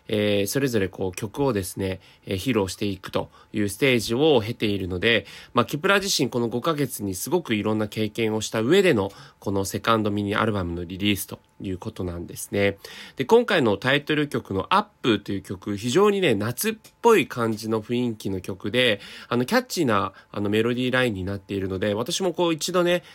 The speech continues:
聴いてすぐに、えー、メロディーラインが印象的だなと思ったんですが、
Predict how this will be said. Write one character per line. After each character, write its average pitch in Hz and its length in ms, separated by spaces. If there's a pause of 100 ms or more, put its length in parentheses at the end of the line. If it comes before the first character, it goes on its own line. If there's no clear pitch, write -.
(120)
聴 143 220
い - 20
て 139 240
す 151 160
ぐ 190 120
に、 107 220 (280)
え 101 180
ー、 - 20
メ 107 100
ロ 117 100
デ 120 80
ィ 123 80
ー - 20
ラ 123 100
イ 117 60
ン - 20
が 98 60
印 98 120
象 123 140
的 117 200
だ 117 100
な 123 140
と - 220 (200)
思 107 160
っ 113 60
た 98 180
ん 87 60
で 85 80
す - 120
が、 107 240